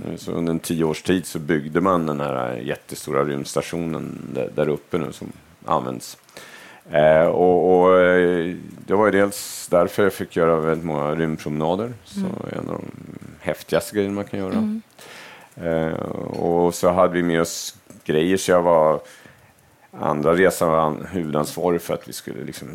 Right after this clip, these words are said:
Speaker 2: logistiken. Så vi hade med oss en hel extra modul med tonvis och hundra to-, grejer, hundratals
Speaker 1: Mm.
Speaker 2: lådor och få ut alla dem, få dem på rätt platser och sen så
Speaker 1: Mm.
Speaker 2: få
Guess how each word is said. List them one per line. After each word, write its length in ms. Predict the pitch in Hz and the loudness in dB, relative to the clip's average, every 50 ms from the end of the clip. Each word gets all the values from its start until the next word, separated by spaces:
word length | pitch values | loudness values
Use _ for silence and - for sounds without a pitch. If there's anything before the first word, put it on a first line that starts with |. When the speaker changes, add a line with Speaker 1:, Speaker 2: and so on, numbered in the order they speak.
| 87 78 | -6 -6
Speaker 2:
logistiken. 680 | 80 78 80 - - - 95 104 101 - - 80 71 | -4 -4 -4 -4 -2 0 0 0 0 -2 -4 -4 -4
Så 140 | 67 - - - | -4 -10 -8 -2
vi 60 | 87 | 0
hade 120 | 80 82 87 | 0 2 2
med 140 | 85 82 | 2 2
oss 180 | 82 - - - | 0 0 -2 -4
en 120 | 80 80 | -4 -2
hel 220 | 82 82 80 80 85 | 0 0 2 2 2
extra 340 | 82 - - - - 76 78 | 2 0 -2 -6 -2 -2 0
modul 540 | 78 80 78 76 95 107 117 101 87 82 | 0 0 2 4 4 4 4 2 0 0
med 260 | 80 76 76 76 73 73 - _ _ - - - - - | 0 0 0 0 -2 -6 -12 _ _ -20 -20 -16 -8 -6
tonvis 600 | 90 80 76 76 78 87 90 87 - - - 80 | -6 -4 -4 -4 -4 -4 -4 -4 -6 -8 -6 -4
och 100 | 80 85 | -2 0
hundra 300 | 85 82 80 80 78 78 | 0 0 2 2 2 0
to-, 280 | - - 90 90 90 82 | 0 -6 -10 -8 -4 0
grejer, 360 | 80 78 76 78 78 80 76 | 2 4 4 4 4 2 2
hundratals 680 | 73 73 80 82 85 82 80 78 78 - 85 80 92 | 0 0 0 0 -2 0 0 0 0 0 -2 -2 -2
Speaker 1:
Mm. 140 | 92 92 85 80 | -2 -2 0 0
Speaker 2:
lådor 240 | 80 78 87 85 82 | 0 2 4 4 4
och 140 | 87 87 - | 2 2 -2
få 400 | - - - - 104 98 95 101 | -10 -12 -6 0 4 6 6 6
ut 260 | 107 101 - - 101 | 4 2 2 2 4
alla 200 | 98 92 95 90 | 4 6 6 6
dem, 280 | 92 95 95 98 98 | 4 4 4 2 2
få 140 | 92 - 101 | 0 0 0
dem 60 | 95 90 | 0 2
på 100 | - 101 | 2 2
rätt 220 | 95 92 - - | 2 2 2 2
platser 480 | - 107 92 87 - - - - 98 92 | 4 4 4 4 2 -2 0 2 2 2
och 60 | 90 | 2
sen 160 | 82 92 90 98 | 0 0 -2 0
så 120 | 185 92 | -2 -4
Speaker 1:
Mm. 60 | 90 | -4
Speaker 2:
få 200 | - - 90 78 | -4 -6 -6 -6